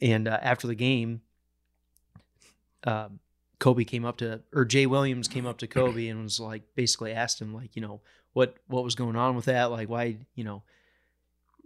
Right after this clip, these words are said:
was that to prove a point or whatever he asked him? And Kobe basically told him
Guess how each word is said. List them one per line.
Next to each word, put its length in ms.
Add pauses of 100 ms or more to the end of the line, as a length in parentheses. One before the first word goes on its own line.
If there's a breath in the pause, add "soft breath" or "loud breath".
(200)
was 140
that 140
to 80
prove 260
a 40
point 440
or 100
whatever 320
he 100
asked 260
him? 200
And 200
Kobe 260
basically 400
told 280
him 240